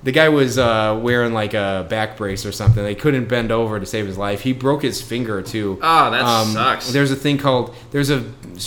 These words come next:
Speaker 1: Chicago-specific softball injury called, like, hammer finger or
Speaker 2: Yeah.
Speaker 1: something. And Ben got it. He broke his finger, uh,
Speaker 2: Jesus.
Speaker 1: like, catching, like, a line drive or whatever, or,
Speaker 2: Wow.
Speaker 1: like, fielding a line drive.
Speaker 2: Yeah,
Speaker 1: But,
Speaker 2: um,
Speaker 1: uh, but
Speaker 2: well,
Speaker 1: yeah.
Speaker 2: yeah, left field is, like, a, that's, like, a prime position for softball.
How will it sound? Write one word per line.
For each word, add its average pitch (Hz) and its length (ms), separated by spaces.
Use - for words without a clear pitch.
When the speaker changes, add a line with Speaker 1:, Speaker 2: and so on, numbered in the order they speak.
Speaker 1:
Chicago-specific 143 960
softball 110 580
injury 107 240
called, 101 220
like, 90 140
hammer 110 380
finger 151 460
or 160 60
Speaker 2:
Yeah. 131 160
Speaker 1:
something. 175 320
And 127 160
Ben 131 220
got 113 260
it. 90 140
He 98 80
broke 101 260
his 92 200
finger, 92 460
uh, 85 100
Speaker 2:
Jesus. 120 460
Speaker 1:
like, 98 120
catching, 101 340
like, 90 160
a 95 60
line 90 320
drive 85 320
or 85 80
whatever, 78 380
or, 80 80
Speaker 2:
Wow. 123 160
Speaker 1:
like, 117 100
fielding 110 360
a 90 60
line 87 240
drive. 80 400
Speaker 2:
Yeah, 131 460
Speaker 1:
But, 87 80
Speaker 2:
um, 117 160
Speaker 1:
uh, 104 60
but 123 80
Speaker 2:
well, 170 140
Speaker 1:
yeah. 190 200
Speaker 2:
yeah, 131 60
left 160 220
field 175 260
is, 117 160
like, 113 180
a, 104 160
that's, 123 200
like, 143 120
a 110 40
prime 117 360
position 110 500
for 98 160
softball. 92 680